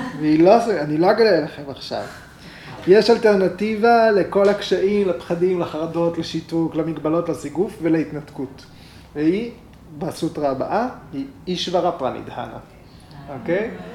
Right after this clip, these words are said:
מאחר וזה מאתגר <laughs> בקונטקסט התרבותי של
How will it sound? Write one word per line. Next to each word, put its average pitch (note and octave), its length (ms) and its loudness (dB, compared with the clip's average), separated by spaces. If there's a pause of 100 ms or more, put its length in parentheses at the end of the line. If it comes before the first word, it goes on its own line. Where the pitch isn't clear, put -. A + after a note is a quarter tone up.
(460)
מאחר F3 340 0
וזה E3+ 160 0
מאתגר D#3+ 680 0 (280)
<laughs> E3+ 340 -8
בקונטקסט E3 1120 -2
התרבותי C#3 520 -4
של C#3 140 -8